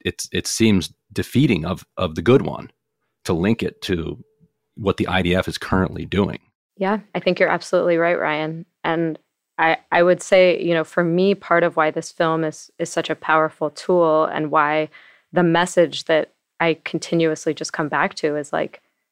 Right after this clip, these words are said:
Speaker 2: you have to see the Palestinian reality. You have to read Palestinian authors. You have to learn about their history. You have to s-, see what is happening in Gaza. I, I honestly think that the average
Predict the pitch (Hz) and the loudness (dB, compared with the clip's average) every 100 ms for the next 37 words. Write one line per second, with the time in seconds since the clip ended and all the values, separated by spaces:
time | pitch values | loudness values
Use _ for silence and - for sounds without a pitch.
0 | _ _ 170 139 - 170 - 170 - 160 | _ _ -8 -2 2 2 0 -2 0 -2
1 | 170 165 156 - 151 151 147 147 147 156 | 0 -2 -2 -2 -4 -4 -4 -2 0 0
2 | 151 - 156 _ - 175 - 175 165 - | -2 -6 -10 _ -8 -6 -2 0 0 0
3 | 156 156 151 156 - _ _ _ - 160 | -2 0 -2 -4 -12 _ _ _ -2 -2
4 | - 165 156 - 170 180 170 165 165 - | 0 -2 -2 0 0 2 0 0 -4 -2
5 | 165 165 160 160 160 156 - 156 165 - | -2 0 0 0 0 -2 -2 -4 -2 0
6 | 165 170 175 165 - - - - _ _ | 0 0 -2 -6 -8 -16 -18 -20 _ _
7 | - - 202 233 147 - _ 180 180 - | -12 0 4 4 2 -2 _ 4 4 4
8 | 170 175 170 156 156 156 156 165 - 165 | 0 2 0 -2 -2 0 0 0 -4 -8
9 | - - - - - 190 190 185 214 208 | -12 -6 -2 0 2 4 4 4 2 0
10 | 196 180 170 - 156 - - _ _ - | -2 0 -2 0 -2 -2 -14 _ _ 0
11 | 180 - 175 185 208 208 165 - - | 2 4 4 4 2 0 -2 -8 -10